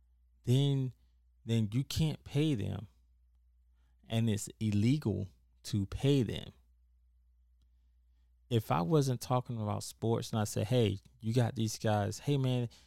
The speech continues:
that, that dude over there has these guys,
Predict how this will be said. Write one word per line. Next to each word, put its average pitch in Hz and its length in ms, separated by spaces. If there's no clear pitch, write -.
that, 120 300
that 120 280
dude 120 240
over 113 200
there 110 200
has 98 260
these 113 300
guys, 104 600